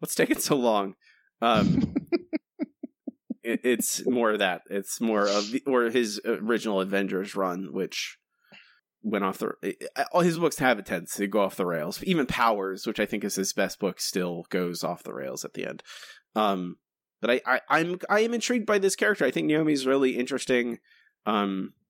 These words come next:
Speaker 1: I, I think it's kind of an easy sell. Like, hey, this character really loves superheroes, loves, like, just the, the plato-, the, like, that ideal of, like, oh, Superman's good,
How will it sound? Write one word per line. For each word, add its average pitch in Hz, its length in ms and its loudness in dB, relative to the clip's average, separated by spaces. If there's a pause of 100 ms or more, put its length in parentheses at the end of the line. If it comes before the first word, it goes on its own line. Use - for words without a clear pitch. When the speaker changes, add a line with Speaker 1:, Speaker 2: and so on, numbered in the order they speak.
(260)
Speaker 1:
I, 107 180 -4
I 117 120 4
think - 460 0 (500)
it's 131 160 0
kind 220 100 6
of 196 60 4
an 180 120 2
easy 170 180 4
sell. 165 320 6
Like, 151 200 2
hey, 196 160 4
this 147 160 2
character 135 400 2
really 113 260 2
loves 107 300 2
superheroes, 113 800 0 (500)
loves, 113 440 0
like, 110 320 0
just 113 320 -2
the, 104 280 2 (440)
the - 160 -4
plato-, - 560 -2
the, 104 320 -2
like, 104 260 -2
that 107 220 0
ideal 104 500 0
of, 95 180 0
like, 90 220 0 (540)
oh, 110 400 0
Superman's 170 560 0
good, 117 500 0